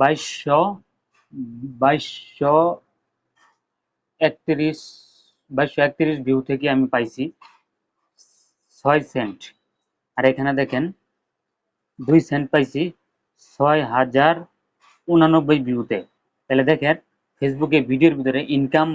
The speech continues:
বলতেই নাই। তবে আপনি আবার মন ভেঙে যে ভিডিও তৈরি করবেন না, এরকম না, আপনি কাজ করে যাইতে হবে। অবশ্যই কোনো না এক সময় আবার ভিউ বাড়ার, ইনকাম শুরু হয়ে যাবে। আগের প-, পরিমাণ, যে পরিমাণ ইনকাম হইতো, আগের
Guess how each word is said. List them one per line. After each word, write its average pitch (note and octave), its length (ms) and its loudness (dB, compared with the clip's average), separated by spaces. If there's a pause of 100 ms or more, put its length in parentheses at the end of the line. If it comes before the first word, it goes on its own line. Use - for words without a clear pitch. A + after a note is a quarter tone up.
(120)
বলতেই C#3 460 2
নাই। G#2 140 -4 (540)
তবে D3 200 2 (460)
আপনি D3+ 240 2
আবার D#3 160 4 (100)
মন D#3+ 140 2 (100)
ভেঙে D3 260 -2 (100)
যে C3+ 80 2 (200)
ভিডিও D3+ 220 4 (100)
তৈরি E3+ 240 4
করবেন C#3 240 0
না, D3 120 -4
এরকম D3+ 320 2
না, A#2+ 140 -2
আপনি C3 200 -4 (420)
কাজ E3 120 0 (120)
করে D#3 200 4
যাইতে D#3 280 4
হবে। C3 180 -2 (360)
অবশ্যই D#3+ 420 2
কোনো E3 220 2
না D#3 140 2
এক C#3+ 120 -12
সময় C#3+ 260 2
আবার C3+ 160 2 (380)
ভিউ D3 160 0 (1200)
বাড়ার, C#3 280 2 (280)
ইনকাম D3+ 300 0 (260)
শুরু D#3 220 2 (500)
হয়ে C#3 180 2
যাবে। A#2+ 160 2 (100)
আগের C3 240 -2
প-, C#3 260 -12
পরিমাণ, C3+ 380 0
যে C3 80 0 (100)
পরিমাণ C3 320 0
ইনকাম B2 240 -4
হইতো, C#3 180 -2 (460)
আগের C#3 200 0